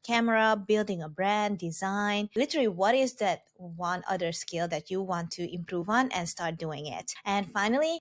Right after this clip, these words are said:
is just keep learning and, uh, listen to my podcast where I literally talk with s-, marketers who survived the two thousand and eight market crash and had to pivot and had to think on their feet. It's honestly another pivoting time for you too.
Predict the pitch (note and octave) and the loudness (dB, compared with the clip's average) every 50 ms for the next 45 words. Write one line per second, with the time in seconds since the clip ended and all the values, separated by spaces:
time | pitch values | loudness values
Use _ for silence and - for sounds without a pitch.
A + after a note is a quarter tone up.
0 | - - G#3+ G#3+ G#3 G#3 G3+ - - - E4 E4+ - - - C4+ B3+ - A3 G3 | 0 2 4 4 6 4 2 2 -2 -4 -4 -4 -4 -4 -6 -6 -4 0 2 2
1 | F#3+ G3 G3+ G#3 G#3+ A3+ A3+ A3+ _ - F#3+ F3+ F3+ F3 F3 F3 F3 F3 F3 F3+ | 4 2 2 0 0 -2 -2 -4 _ -6 -4 -2 -2 -2 -2 -2 -2 -2 0 2
2 | G#3 G#3+ B3 A#3+ A#3+ C4 C4 B3+ C#4 C#4+ - A3+ G3+ G3+ - - G3+ F#3+ G3 F#3+ | 2 2 2 2 2 2 2 0 0 0 -2 -4 -4 -2 -2 0 0 0 0 0
3 | - G3 F3+ - - - F3+ F3+ F#3+ F3+ _ _ - F#3+ G3+ G#3 G#3+ G#3+ A#3 G#3 | 0 0 0 0 2 2 2 0 0 -2 _ _ -2 0 2 2 2 4 2 0
4 | G#3+ G#3+ - F3+ F3 F3 - E3 - - F#3+ F3+ E3+ D#3+ E3 E3 E3 - - - | 0 0 0 -2 -2 -2 -4 -12 -6 0 2 2 2 2 0 -2 -4 -8 -10 -6
5 | - - - - - - F#3 F3+ - F#3 - E3 E3+ - - F3+ - - F#3+ E3+ | -6 -6 -6 -2 -2 -2 -2 -2 -4 -4 -4 -4 -4 -4 -6 -6 0 2 2 2
6 | D#3 D3 D3 D3 D3+ D3+ D3 D3+ E3 E3 A3 A#3+ B3 - G#3+ F#3+ F3 F3 E3+ E3+ | 2 2 2 2 2 2 0 -2 -4 -2 -2 -2 -2 0 0 0 0 0 -2 -2
7 | E3 D#3 D3 D3 D3 F#3+ F#3 F3+ F3 D#3+ E3 E3 - D3+ - - F3 D3 A2+ G#2+ | -2 -2 -2 -2 -4 -4 -2 -2 0 0 0 -2 -6 -10 -8 -4 -4 -4 -2 -2
8 | - - - D#3 - - F#3 E3+ E3 E3 E3 F3+ F3+ F3 - G3 - - - E3+ | -2 -2 -4 -4 -2 -2 0 0 0 0 0 0 0 0 -2 -8 -8 -6 -8 -6
9 | D3 D#3 C3+ A#2+ - - _ - E3 D3+ D3+ D3+ D#3+ - E3 E3 E3 - - F3 | -4 -2 -4 -4 -6 -10 _ -6 -4 -2 -2 -4 -4 -6 -6 -6 -6 -6 -6 -4
10 | D#3+ D#3+ - E3+ D#3+ D#3+ D#3+ C#3+ D3+ - D3 - - - G2 - - - - - | -4 -4 -6 -8 -6 -6 -6 -6 -4 -6 -8 -8 -10 -14 -14 -14 -16 -14 -6 -2
11 | G#3 G3 - - G#3+ A3 B3 C4 B3+ - C#4+ C4+ C4+ C#4 C4 - _ - - G3+ | -2 -2 0 2 4 4 4 4 4 8 6 6 6 6 -2 -6 _ -4 0 4
12 | G3 G3 G3 F#3+ F3+ F#3 F#3+ F3+ F3 E3 - F3 E3+ E3 - E3 E3 E3 D#3+ D#3+ | 4 6 6 6 4 2 -4 -4 -4 -4 -4 -6 -8 -6 -4 -4 -4 -4 -2 -4
13 | D#3 D3 B2+ - - - F#2 F#2+ | -4 -4 -4 -6 -6 -6 -6 -8